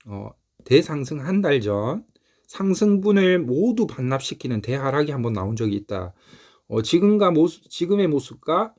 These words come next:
유사하다. 매집봉이 여러 차례 뜨고, 어, 하락한, 아, 상승분 자체를 다 반납하는, 어, 하락이 나왔죠. 지금의 모습과, 어, 유사하다라고 말씀을 드린 적이 있는데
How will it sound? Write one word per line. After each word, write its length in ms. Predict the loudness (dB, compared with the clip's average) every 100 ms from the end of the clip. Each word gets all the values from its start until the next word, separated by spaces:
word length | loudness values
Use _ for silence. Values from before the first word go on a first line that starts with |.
| _
유사하다. 760 | -10 -8 -8 -4 0 0 0 0
매집봉이 840 | 0 0 -4 -6 -2 0 0 -2
여러 180 | -2 0
차례 320 | 0 -2 -2
뜨고, 440 | -2 2 2 2 _ _ _ _ _ _ _
어, 300 | -16 -14 -14 -18 _
하락한, 680 | -10 0 0 2 0 0 -6 -10
아, 140 | -10
상승분 540 | -6 -4 0 2 2
자체를 380 | 0 0 2 2
다 120 | 2
반납하는, 560 | -2 -2 0 -2 -4 -8 -14
어, 160 | -16 -10
하락이 320 | -2 0 2
나왔죠. 420 | -2 -4 -6 -14 -16 _ _ _ -8
지금의 420 | -2 2 4 2
모습과, 680 | 0 -2 -4 -6 -2 -2 -6 _ _
어, 140 | -14 -12
유사하다라고 1000 | -12 -10 -8 -4 -2 -2 -4 -8 -8 -6
말씀을 340 | -6 -6 -6
드린 240 | -2 0 2
적이 200 | 2 2
있는데 520 | -4 -4 -4 -4